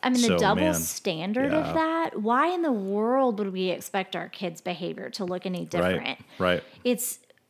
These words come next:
Speaker 1: that double standard has to end
Speaker 2: It
Speaker 1: if we
Speaker 2: does.
Speaker 1: want a different
Speaker 2: Yeah.
Speaker 1: result. Uh, we have to hold ourselves to a higher
Speaker 2: Mm-hmm.
Speaker 1: standard
Speaker 2: Because
Speaker 1: than
Speaker 2: we
Speaker 1: our
Speaker 2: are the
Speaker 1: children,
Speaker 2: adults. <laughs>
Speaker 1: not a lower standard
Speaker 2: Right.
Speaker 1: than our children.
Speaker 2: Right.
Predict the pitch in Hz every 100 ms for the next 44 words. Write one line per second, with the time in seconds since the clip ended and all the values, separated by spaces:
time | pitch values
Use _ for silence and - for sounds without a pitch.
0 | - 185 220 240 277 302 254 - - 165
1 | 208 247 226 196 190 190 220 - 185 175
2 | 190 190 - - 233 233 233 208 202 190
3 | 190 190 180 190 160 180 175 170 190 -
4 | - - 190 208 226 240 240 233 - 208
5 | 196 190 220 196 - 233 220 196 190 -
6 | - _ _ - - 208 262 370 285 196
7 | 175 190 175 180 170 151 71 - - 101
8 | 104 92 92 104 117 117 104 92 226 269
9 | - - - - - 202 208 214 262 226
10 | 202 175 175 180 220 277 190 139 180 -
11 | 170 85 170 123 202 190 175 - - 170
12 | 175 135 123 -